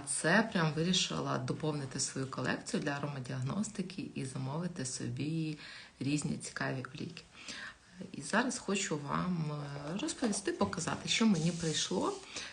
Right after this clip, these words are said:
що мені сподобалось найбільше з того, що прийшло, про що ці олійки в аромапсихології.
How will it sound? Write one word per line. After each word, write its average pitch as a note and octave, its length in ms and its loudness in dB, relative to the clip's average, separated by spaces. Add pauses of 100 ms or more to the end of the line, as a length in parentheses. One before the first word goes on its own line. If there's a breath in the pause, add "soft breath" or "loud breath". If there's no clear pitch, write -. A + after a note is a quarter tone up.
що - 200 4
мені F3+ 280 8
сподобалось G#3 960 4
найбільше F#3+ 580 2
з F3 60 -2
того, E3+ 260 -2
що E3 180 0
прийшло, D#3+ 480 0
про G3+ 220 6
що G3+ 280 2
ці - 180 0
олійки F3 340 0
в E3 60 0
аромапсихології. E3 920 2